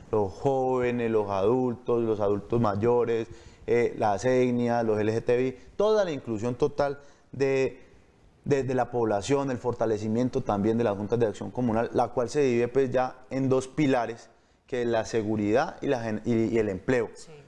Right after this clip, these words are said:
Speaker 1: Y, pero hablando de seguridad, debemos reforzar muchos aspectos acá. Mira, eh, la media nacional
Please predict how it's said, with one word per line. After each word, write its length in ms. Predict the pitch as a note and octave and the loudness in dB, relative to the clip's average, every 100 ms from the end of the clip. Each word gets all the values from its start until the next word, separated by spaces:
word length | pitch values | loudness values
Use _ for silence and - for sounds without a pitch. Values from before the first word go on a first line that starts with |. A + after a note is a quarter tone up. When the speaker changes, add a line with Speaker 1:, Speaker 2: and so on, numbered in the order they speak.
| - | -10
Speaker 1:
Y, 160 | C3 C3+ | -2 0
pero 320 | C3+ C3 B2+ | 2 2 2
hablando 340 | G#2+ C3 C#3+ F3+ | 0 0 0 0
de 120 | D3+ | 0
seguridad, 680 | B2+ A2 G#2+ G#2+ G#2+ C#3 E3+ - - - - _ - - - _ - | 0 -2 0 2 2 0 -4 -16 -20 -20 -20 _ -20 -20 -20 _ -4
debemos 640 | C3+ C#3+ F3 F#3+ D3 A#2 | 0 2 2 0 0 0
reforzar 380 | A#2+ A2 G#2+ B2 | 0 0 -2 -2
muchos 320 | C3+ D3 D#3 B2+ | 0 0 0 -2
aspectos 460 | G2 G#2+ A2 C3+ | -2 -4 -2 -2
acá. 220 | A2 C#3 | -4 -2
Mira, 220 | C3+ B2 F#2+ - - - - | 0 0 -2 -10 -20 -20 -4
eh, 340 | A#2+ A#2 G#2 - | 0 2 0 0
la 140 | C3+ | -2
media 340 | D3+ F#3 G3+ F3+ | 0 0 0 2
nacional 640 | B2 - G#2+ G2 G2+ | -2 -2 -2 -2 -2